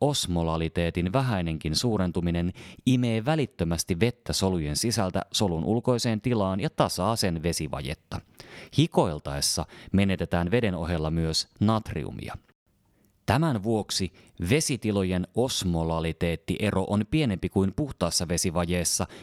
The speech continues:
mikä vähentää korvaavan veden siirtymistä solujen sisältä soluvälitilaan. Runsaat hikinorot pienentävät siten pääosin solun ulkoista nestetilaa ja sen myötä plasmatilavuutta, mikä ilmenee verenpaineen laskuna.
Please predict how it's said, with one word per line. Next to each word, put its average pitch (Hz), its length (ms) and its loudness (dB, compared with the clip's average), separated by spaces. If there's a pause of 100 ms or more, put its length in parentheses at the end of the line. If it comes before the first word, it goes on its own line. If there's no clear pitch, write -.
mikä 120 280 2
vähentää 95 520 0
korvaavan 92 680 0
veden 90 260 2
siirtymistä 85 720 0 (200)
solujen 80 440 0
sisältä 101 480 0 (140)
soluvälitilaan. 71 960 -2 (420)
Runsaat 117 720 0
hikinorot 85 640 0
pienentävät 92 540 0
siten 117 380 0
pääosin 92 600 0 (180)
solun 110 480 2
ulkoista 90 640 0
nestetilaa 82 760 0 (200)
ja 104 120 2
sen 104 200 2
myötä 90 300 0 (220)
plasmatilavuutta, 80 1080 0 (200)
mikä 113 260 2
ilmenee 104 560 0 (180)
verenpaineen 78 720 0
laskuna. 78 460 -2